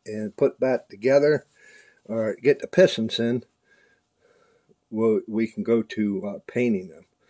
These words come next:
But... Um, so let me put some penetrant on this, and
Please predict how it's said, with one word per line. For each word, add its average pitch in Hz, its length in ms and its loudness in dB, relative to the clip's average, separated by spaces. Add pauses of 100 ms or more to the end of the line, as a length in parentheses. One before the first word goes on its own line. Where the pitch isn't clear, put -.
(480)
But... 98 240 -14 (1700)
Um, 95 360 -14 (1300)
so - 160 -2
let 170 120 4
me 196 120 4
put 190 240 2
some 151 160 -2
penetrant 160 640 -2
on 135 300 0
this, 170 340 -2 (800)
and 120 500 -4